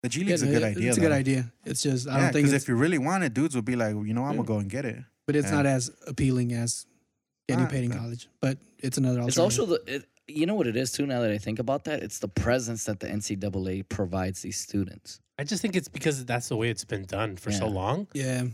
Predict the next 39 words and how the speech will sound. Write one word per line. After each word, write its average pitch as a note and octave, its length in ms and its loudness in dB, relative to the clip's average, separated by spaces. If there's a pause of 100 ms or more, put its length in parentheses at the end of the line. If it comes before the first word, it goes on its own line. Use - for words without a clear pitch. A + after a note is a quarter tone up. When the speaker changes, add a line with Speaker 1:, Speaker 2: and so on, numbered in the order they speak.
Speaker 3:
that, B2+ 100 2
like, A#2+ 300 -2
thinking C3+ 260 0
of A2+ 80 -6
an A2 80 -4
alternative G#2 560 -4
is F#2 100 -10
just - 300 -8
so G#2+ 200 0
difficult A2+ 500 -4
for, A2+ 100 -6
like, G2 200 -4 (180)
the A#2 80 -8
G A2 160 -6
League G#2+ 200 -2
to - 80 -12
come G#2 200 -8
in G#2+ 100 -2
and, G#2 120 -6
like, F#2+ 160 -8 (120)
try - 160 -4
to G2 80 -4
scoop - 340 -6
in, F#2 220 -6 (540)
because, A#2+ 320 0
like, A2+ 200 -4 (320)
the, A#2 360 0
like, A#2 180 -4
the, A2+ 240 -4
the, G#2+ 480 -4
the G#2+ 100 -6
player, B2+ 440 0
like, G2+ 180 -6
the G#2 80 -8
tunnel, C#3+ 480 0 (560)
the A#2 80 -4
mechanism C#3 480 0
is, - 220 -4
like, A2 240 -4